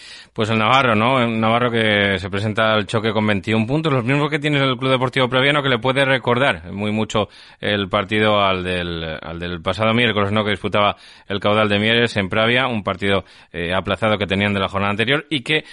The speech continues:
eh, en el día de, del miércoles, como digo, tuvieron que, que recuperar. Entonces, bueno, pues, eh, al final lo que,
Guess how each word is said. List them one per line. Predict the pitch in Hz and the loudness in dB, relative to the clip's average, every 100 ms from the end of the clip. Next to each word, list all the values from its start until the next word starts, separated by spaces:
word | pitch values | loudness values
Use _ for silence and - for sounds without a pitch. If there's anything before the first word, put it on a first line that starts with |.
| - - | -14 -4
eh, | 98 95 | -2 0
en | 95 | 0
el | 95 | -2
día | 95 104 107 101 | -2 0 0 0
de, | 101 95 90 87 82 82 | 0 0 0 0 -4 -4
del | 92 90 90 | -4 -4 -4
miércoles, | 92 101 110 | -2 -2 -2
como | 101 92 | -2 -2
digo, | 104 104 | 0 -2
tuvieron | 92 98 | -2 -2
que, | 98 107 92 - - - | 0 -2 -2 -14 -18 -6
que | 107 | -2
recuperar. | 113 107 110 113 120 | 0 0 0 2 2
Entonces, | 110 104 101 101 | 0 -2 -2 -4
bueno, | 98 85 | -4 -4
pues, | 80 87 - 101 | -6 -8 -6 -6
eh, | 95 | -4
al | - 104 | -2 -4
final | 85 98 110 120 - - - - | -2 0 0 -2 -6 -20 -18 -6
lo | 104 101 | -2 -2
que, | 101 98 95 95 90 87 85 78 | -2 0 2 2 0 -2 -4 -6